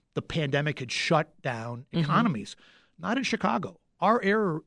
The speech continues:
Speaker 1: at the beginning of, if I recall correctly, June of twenty twenty was dirtier than L A's because,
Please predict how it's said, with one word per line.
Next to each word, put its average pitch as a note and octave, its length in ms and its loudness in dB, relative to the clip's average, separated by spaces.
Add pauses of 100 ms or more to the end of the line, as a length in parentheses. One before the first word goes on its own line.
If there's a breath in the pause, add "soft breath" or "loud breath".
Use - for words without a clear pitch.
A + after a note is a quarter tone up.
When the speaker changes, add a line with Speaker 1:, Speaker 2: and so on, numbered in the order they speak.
(100)
Speaker 1:
at D3+ 140 -10
the D3 60 -8
beginning D#3+ 460 -2
of, C#3 300 -2 (300)
if - 100 -20
I D#3 60 -4
recall C#3 500 0
correctly, C#3+ 380 0
June D#3+ 520 0
of A#2 180 -6
twenty D3 280 -8
twenty F#3+ 440 -2 (300 soft breath)
was D#3 140 2
dirtier G3 440 2
than F3 160 0
L F3 200 0
A's - 420 -8 (680)
because, D#3+ 600 0